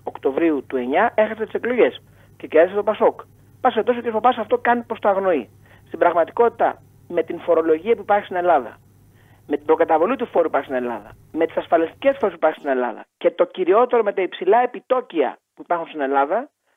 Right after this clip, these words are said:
μεγάλη επιχείρηση δεν μπορεί να κρατήσει την έδρα της πλέον εδώ. Και θα σου πω αμέσως γιατί. Διότι μια επιχείρηση που κάνει με πολλά εκατοντάδες εκατομμύρια ευρώ τζίρο, άρα χρειάζεται αναχρηματοδότηση από τις τράπεζες, εάν έχει έδρα την Ελλάδα, πληρώνει καπέλο περίπου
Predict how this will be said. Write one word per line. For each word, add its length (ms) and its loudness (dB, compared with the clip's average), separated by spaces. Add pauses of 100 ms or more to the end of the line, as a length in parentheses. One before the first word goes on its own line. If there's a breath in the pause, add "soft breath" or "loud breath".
μεγάλη 460 2
επιχείρηση 500 -6
δεν 200 0
μπορεί 200 0
να 60 -4
κρατήσει 320 -10
την 100 -6
έδρα 180 -2
της 120 -10
πλέον 240 0
εδώ. 160 0
Και 80 -14
θα 80 -14
σου 60 -18
πω 80 -4
αμέσως 280 -2
γιατί. 360 -4 (540 loud breath)
Διότι 480 2
μια 220 4
επιχείρηση 560 -6
που 120 -16
κάνει 200 4
με 140 0 (100)
πολλά 280 4
εκατοντάδες 540 0
εκατομμύρια 480 -4
ευρώ 220 -4
τζίρο, 540 0 (320)
άρα 200 2
χρειάζεται 400 0
αναχρηματοδότηση 600 -6
από 140 -8
τις 120 -16
τράπεζες, 640 -2
εάν 260 2
έχει 200 -4
έδρα 280 2
την 180 -6
Ελλάδα, 520 0 (300 soft breath)
πληρώνει 360 0
καπέλο 500 0
περίπου 320 -6